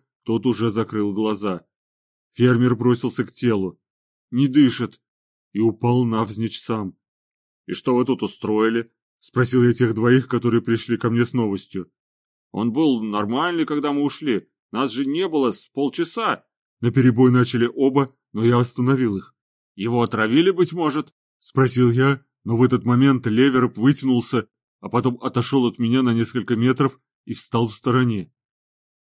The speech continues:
Из-за его отсутствия у меня побежали мурашки по спине. Вспомнился и его брат, который устроил на меня покушение, и другие моменты. Всё это заставило меня на миг отключиться от беседы. «Не можем.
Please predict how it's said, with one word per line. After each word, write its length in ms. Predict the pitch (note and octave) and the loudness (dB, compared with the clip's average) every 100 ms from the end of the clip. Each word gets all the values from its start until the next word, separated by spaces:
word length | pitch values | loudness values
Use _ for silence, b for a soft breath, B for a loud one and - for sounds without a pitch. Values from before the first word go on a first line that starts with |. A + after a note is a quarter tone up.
| - | -6
Из-за 300 | A#2+ A2+ C#3 | -6 0 2
его 220 | B2 C3+ | 4 2
отсутствия 580 | C3 - D#3+ - - B2 | 2 0 -2 -2 0 2
у 80 | A#2+ | 4
меня 240 | A#2+ A#2+ | 2 0
побежали 520 | B2+ A2+ A#2 C3 B2+ | 0 -2 0 0 0
мурашки 500 | B2+ C#3+ D3 - - | 0 0 0 -2 -8
по 120 | G2 | -10
спине. 540 | A2 - A#2 A2+ G#2 - _ _ _ _ | -10 -6 -4 -2 -6 -8 _ _ _ _
Вспомнился 720 | - - A2+ B2 B2+ B2 C3+ | -20 -6 0 2 2 0 -4
и 180 | C3 C3+ | -4 -2
его 260 | A#2 B2 | 0 0
брат, 480 | C#3+ C3+ A2 F#2+ - _ _ _ _ - | 0 0 0 -4 -10 _ _ _ _ -8
который 340 | A2+ A#2+ A2+ | -2 0 0
устроил 400 | A2+ - A#2 A2+ | -2 -2 0 0
на 100 | G#2+ | 0
меня 220 | G#2+ A2 | -2 -2
покушение, 800 | G#2+ - A2 - A2+ G#2 G#2 G2+ _ _ _ | -4 -6 -8 -6 -6 -4 -6 -8 _ _ _
и 80 | G2 | -2
другие 400 | A#2+ C3+ A#2+ A#2 | 0 2 2 2
моменты. 640 | A2+ A2+ A2+ G#2 G2+ G2+ - _ _ _ | 0 -2 -2 -4 -6 -10 -10 _ _ _
Всё 200 | _ - | _ 0
это 160 | B2 B2 | 0 0
заставило 560 | G#2 A2+ - C#3 C3 A#2 | -2 -2 -2 0 2 2
меня 260 | A#2 B2 | 0 0
на 120 | A#2 | -2
миг 200 | A2 D#3+ | -2 -4
отключиться 600 | - - A2 G#2+ B2+ - | -6 -6 -6 -4 -8 -4
от 80 | A#2+ | -6
беседы. 580 | A2+ C3+ - A2 E2 D#2 _ _ _ _ _ _ - | -4 -6 -4 -4 -4 -10 _ _ _ _ _ _ -12
«Не 200 | C3 D#3 | -10 -8
можем. 460 | D#3+ A#2+ G#2 F2 | -6 -4 -4 -8